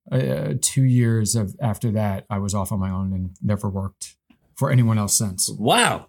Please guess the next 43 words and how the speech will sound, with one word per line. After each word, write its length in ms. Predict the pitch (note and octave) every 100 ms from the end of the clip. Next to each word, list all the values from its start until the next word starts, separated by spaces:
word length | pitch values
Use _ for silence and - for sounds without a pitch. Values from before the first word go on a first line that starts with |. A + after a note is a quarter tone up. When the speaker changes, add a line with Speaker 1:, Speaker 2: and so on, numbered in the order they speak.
| -
Speaker 1:
Yeah. 360 | B2 A2 G2 - _
Speaker 2:
Okay. 400 | D3+ - E3+ C4 - -
So 200 | A#2+ D#3
Speaker 1:
I 40 | F3
Speaker 2:
what 60 |
Speaker 1:
mean, 80 | F3+
Speaker 2:
was 80 | F3+
Speaker 1:
you 100 | G3+
always 260 | A#3 A3+ C#3
work 220 | F3 D3+
for 140 | D3+
someone, 520 | B2+ - D3 D3+ D#3 E3+
Speaker 2:
Right. 360 | F#3+ A2+ - -
Speaker 1:
but 140 | D3
never 400 | D#3+ E3+ E3 D#3
in 300 | D#3+ E3 D#3
an 100 | C#3
office 640 | C3+ C#3 - C#3 C3+ -
and 240 | C3 A#2+ B2
never, 680 | C3 B2+ C3 B2+ B2 A#2 _ _ _ _ G#3 B2+ -
never 280 | D3 D3 C#3
for 160 | C3 C3+
a 40 |
big 220 | A2+ C#3
corporation 500 | C3 B2 A#2+ G#2+ A#2
again. 220 | G2+ G2+ A2+
You 100 | B2+
work 180 | D#3
for 120 | - B2
your 120 | A2+
clients, 460 | - A2+ G2+ F#2 A2
obviously, 460 | G2 A#2 - G#2 -
but 160 | - - - _ _ -
Speaker 2:
What, 300 | F#2+ A2 G#2
what, 360 | G2+ A2 A2+
so, 200 | - A2+
okay. 320 | F#2+ F2+ D2 - _
What 120 | G#2 A2+
was, 380 | A#2 G2 - _ _ _ _ -
what 240 | G2 G#2
was 160 | B2 A2
in 80 |
your, 180 | F#2 D#2+